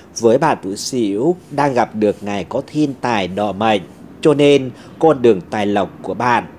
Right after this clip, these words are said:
vô cùng là lý tưởng, tiền bạc tiêu không cần phải suy nghĩ. Và với bạn tuổi Sửu gặp nhiều may mắn về tài lộc, kiếm tiền dễ như trở bàn tay. Tuy nhiên á, với bạn tuổi Sửu, nếu biết tiết kiệm,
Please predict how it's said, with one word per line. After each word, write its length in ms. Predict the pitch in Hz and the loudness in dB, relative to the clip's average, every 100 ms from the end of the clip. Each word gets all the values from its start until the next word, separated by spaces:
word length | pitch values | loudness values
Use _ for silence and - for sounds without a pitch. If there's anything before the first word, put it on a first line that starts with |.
| - - | -16 2
vô 240 | 156 151 - | 4 4 4
cùng 260 | 127 95 | 2 2
là 260 | 92 101 95 | -2 -2 -2
lý 220 | 90 143 - | -2 -4 2
tưởng, 380 | 135 104 120 185 - - | 4 4 -2 -8 -10 -2
tiền 220 | 151 117 104 | 2 2 2
bạc 200 | 107 - - - | -2 -4 -14 -2
tiêu 360 | 151 143 143 127 - | 4 6 6 4 -4
không 260 | - 151 131 | -2 -2 2
cần 200 | 135 107 | 0 0
phải 260 | - 113 95 | -4 -6 -6
suy 320 | - 151 143 | -4 0 0
nghĩ. 460 | 123 110 107 156 170 - - | 0 -2 -2 -4 -6 -12 -6
Và 200 | 135 120 | 0 0
với 160 | 90 107 | 0 -2
bạn 180 | 143 120 | -2 -2
tuổi 140 | 110 98 | -6 -8
Sửu 520 | - 120 92 127 190 - - | -6 -4 -2 -2 -4 -4 -2
gặp 200 | 117 113 | -2 -2
nhiều 240 | 113 101 | 0 0
may 220 | 98 131 | 0 -4
mắn 240 | 127 120 170 | -4 -6 -4
về 200 | 143 104 - | -2 -2 -4
tài 200 | 107 95 | -4 -2
lộc, 280 | 95 95 82 - - | -2 -4 -6 -16 -10
kiếm 180 | 127 151 - | -4 -4 0
tiền 260 | 131 92 | 0 0
dễ 240 | 87 95 82 | -4 -8 -8
như 200 | 120 135 - | -6 -6 -6
trở 200 | 120 95 | -4 -4
bàn 280 | 107 123 90 73 | -4 -6 -6 -8
tay. 420 | 120 127 127 117 107 - - - - - - - - | -4 2 2 2 -4 -16 -20 -20 -20 -20 -20 -20 4
Tuy 140 | 170 | 4
nhiên 340 | 160 160 156 135 | 6 4 4 2
á, 160 | 175 - - - | -4 -6 -20 -2
với 180 | 120 151 | 2 4
bạn 180 | 165 123 | 2 -2
tuổi 140 | 101 82 | -8 -10
Sửu, 600 | - 127 101 98 151 180 - 131 | -6 -4 -4 -2 -2 -2 -8 0
nếu 240 | 120 139 | 4 4
biết 180 | 147 214 - | 4 0 -4
tiết 260 | 214 - | -8 -6
kiệm, 240 | 139 123 | 0 0